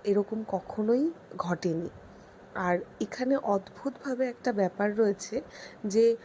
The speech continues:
সবাই মনস্কামনা নিজের মতো করে লিখে, যে যেই ভাষার মানুষ, কেউ ইংলিশে লেখে, কেউ বাংলায় লেখে,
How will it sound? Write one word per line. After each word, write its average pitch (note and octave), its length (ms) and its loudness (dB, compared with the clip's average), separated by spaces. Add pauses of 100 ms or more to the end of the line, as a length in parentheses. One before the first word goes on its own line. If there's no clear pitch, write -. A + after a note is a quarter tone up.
(140)
সবাই B3 640 0 (460)
মনস্কামনা A3 1200 2
নিজের A3 500 4
মতো F#3+ 360 0
করে F#3+ 440 2 (360)
লিখে, G#3+ 560 2 (240)
যে C4+ 320 2
যেই B3+ 260 2
ভাষার A3 560 -2
মানুষ, F3 560 -2 (400)
কেউ G3+ 240 6
ইংলিশে G3 560 4
লেখে, G3 400 0 (420)
কেউ A#3 180 4
বাংলায় F3+ 580 0
লেখে, F#3+ 480 -4